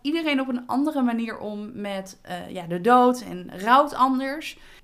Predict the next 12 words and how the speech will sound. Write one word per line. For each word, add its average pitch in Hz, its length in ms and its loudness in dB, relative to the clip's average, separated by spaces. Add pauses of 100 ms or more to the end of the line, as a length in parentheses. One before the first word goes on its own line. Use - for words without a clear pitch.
(140)
Maar 311 440 4
voor 320 180 -6
veel 339 240 -4
mensen 302 360 -2
was 254 120 -2
het 247 80 -8
toch 247 140 -6
wel 226 100 -2
heel 233 460 0
erg 269 220 -4
opvallend 208 560 -4
dat 208 300 -2